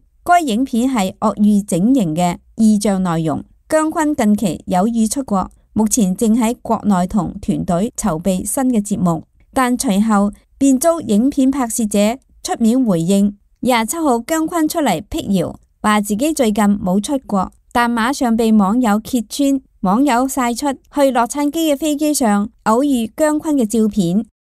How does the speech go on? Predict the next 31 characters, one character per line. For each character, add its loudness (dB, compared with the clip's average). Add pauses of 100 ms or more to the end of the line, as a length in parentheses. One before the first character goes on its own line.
(140)
視 0
頻 4
人 0 (260)
江 0
峰 0
表 0
示， -2 (180)
姜 0
昆 -2
人 -2
喺 0
美 2
國， -2 (280)
錢 0
喺 0
美 2
國， -4 (420)
嘴 2
巴 0
一 0
張 -2
仲 -2
係 2
舔 0
中 0
共， 0 (360)
呢 -2
個 2
已 -2
經 -2
係 -2